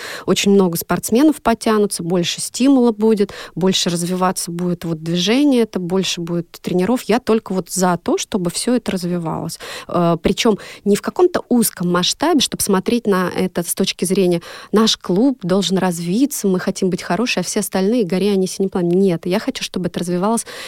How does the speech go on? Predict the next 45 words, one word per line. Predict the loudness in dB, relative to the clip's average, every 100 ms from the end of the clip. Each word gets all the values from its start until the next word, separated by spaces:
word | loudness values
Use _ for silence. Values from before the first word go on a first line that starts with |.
| -4
в | 0
масштабах | 2 2 2 4 2 0
не, | 2 2 -2 -16 -6
страны, | -4 2 4 6 6 6 4
и | 2 2
не | 2
только | 4 0 0
страны, | 0 2 4 4 2
но | 2 4 4
и | 4
вообще | 2 0 -2
как | 0 0
можно | 2 2
шире | 4 4 2
разрасталось, | 0 0 0 0 -2 -2
потому | -2 2 2
что | 0 -8 -8 0
если | 0 4 2
этого | 4 4
нет | 4 4
за | 2
границей, | 2 4 4 2 -2
почему | -2 2 2 4
бы | 4 4
и | 4 4
не | 4
показать | 2 2 0 0
им | 0
пример, | 2 2 2
как | 0 -6 -6
это | -2 0
нужно | 0 0
делать? | 0 -2 -2 -6 -14 -14 -10 0
Поэтому, | 0 0 0 2 4
ну, | 4
конечно, | 6 6 6 2
это | 0 -2
так | -2
звучит, | 0 -2 0 0
как | 0 -4 -2
очень | -2 2
амбициозные | 2 2 0 2 4 4 2 2
такие | -2 -4 -4
прям | 0 0
планы, | 2 2 4 4